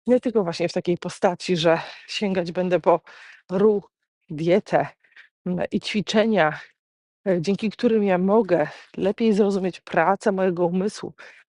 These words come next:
a nawet ją poprawić, zyskać na nią wpływ,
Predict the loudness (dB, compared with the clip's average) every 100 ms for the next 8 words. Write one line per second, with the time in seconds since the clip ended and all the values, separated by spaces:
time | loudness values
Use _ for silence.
0 | 0 2 4 2 0 0 -2 0 0 0
1 | -4 -6 0 2 4 0 -2 -8 -8 -12
2 | _ _ _ _ _ _ -6 -6 -2 -4
3 | -2 -2 -2 -4 -8 -4 -4 -4 -8